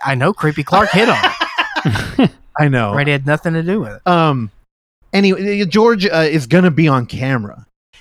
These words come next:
Speaker 2: Now, if you've watched any of the previous Another Hole in the Head Zooms, George is a, uh, he's a nervous dude, kinda like me, and I think social settings aren't, uh, his strong suit. <laughs> So he'll hold it, and he walks around the room in circles,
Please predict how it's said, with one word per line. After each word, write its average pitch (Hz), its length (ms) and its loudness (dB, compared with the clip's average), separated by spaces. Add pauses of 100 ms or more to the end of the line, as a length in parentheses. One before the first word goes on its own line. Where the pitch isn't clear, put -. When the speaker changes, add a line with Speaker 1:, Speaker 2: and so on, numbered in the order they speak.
Speaker 2:
Now, 170 220 2
if 156 200 0
you've 156 200 -2
watched 160 460 -2
any 202 200 2
of 151 60 -2
the 139 80 0
previous 240 680 -2
Another 156 300 2
Hole 147 140 2
in 143 60 -2
the 139 60 2
Head 135 180 0
Zooms, 120 500 -4 (680)
George 190 540 0 (180)
is 160 220 0
a, 147 160 2
uh, 123 220 0 (180)
he's 220 160 -2
a 202 60 2
nervous 156 420 0
dude, 190 400 -2
kinda 165 220 0
like 143 200 0
me, 147 340 -4
and 143 220 0
I 139 60 0
think 139 240 -4
social 156 420 -2
settings 170 440 0
aren't, 135 260 0
uh, 117 160 -2
his 123 180 -10
strong 151 460 -4
suit. 302 360 -4
<laughs> - 80 -8 (500)
So 254 180 0
he'll 254 200 4
hold 214 340 0
it, 320 140 -4 (320)
and 202 120 4
he 220 180 2
walks 143 520 -6
around 202 300 0
the 147 100 2
room 151 320 2
in 123 140 -2
circles, 147 580 -6